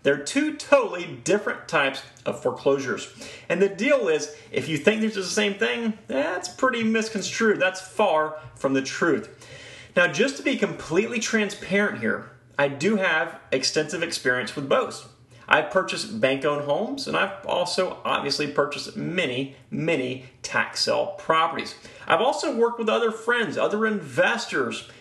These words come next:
who have done both as well. So I'm very, very familiar with both bank foreclosures and tax foreclosures. So what's the difference? Well, the primary difference is that in a bank foreclosure, the property owner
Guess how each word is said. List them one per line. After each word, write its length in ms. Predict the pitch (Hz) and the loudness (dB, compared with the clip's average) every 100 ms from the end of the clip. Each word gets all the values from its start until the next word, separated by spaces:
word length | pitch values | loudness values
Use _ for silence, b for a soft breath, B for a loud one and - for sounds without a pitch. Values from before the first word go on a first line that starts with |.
| B | B
who 120 | 175 | 0
have 220 | 175 131 | 0 2
done 280 | 110 131 151 | 2 2 2
both 260 | 123 131 147 | 2 2 -2
as 140 | 160 | -6
well. 380 | 165 233 277 - | 0 2 2 0
So 180 | - 175 | -2 -2
I'm 180 | 165 131 | -2 0
very, 320 | 165 226 220 | 2 4 2
very 220 | 208 202 | 2 0
familiar 840 | - 180 165 175 233 214 165 170 B B B | -2 -6 -2 2 2 2 0 -2 B B B
with 160 | 190 175 | 0 4
both 340 | 202 190 - | 4 2 -2
bank 240 | 123 180 214 | 2 2 2
foreclosures 800 | - - 151 147 208 214 - - | -2 2 0 0 -2 -4 -8 -12
and 160 | - 208 | -6 -4
tax 300 | - 269 - | 0 -2 -2
foreclosures. 680 | - - - 220 - - - - - - - - - - - | -6 -2 -2 -4 -6 -10 -10 -18 -20 -18 -18 -20 -20 -18 -14
So 180 | - 165 | -6 0
what's 260 | 165 196 - | 2 2 2
the 100 | 202 | 2
difference? 560 | 170 - 110 - - B B B B B B B | 2 0 -6 -6 -6 B B B B B B B
Well, 320 | 233 226 - 202 | 4 4 0 0
the 80 | 180 | 0
primary 480 | - 247 294 247 | 4 4 4 2
difference 560 | 135 - 143 - - - - 151 | 0 -2 -2 -2 -6 -12 -8 0
is 80 | |
that 180 | 160 - | 2 2
in 100 | 180 | 2
a 60 | 220 | 2
bank 320 | 143 185 208 | 2 0 0
foreclosure, 600 | 202 - 127 123 175 190 - - - | -2 0 0 0 -4 -8 -16 -8 -2
the 100 | 147 | -2
property 560 | - 190 202 196 170 | 2 4 4 0 -2
owner 320 | 143 117 - | -2 -2 -6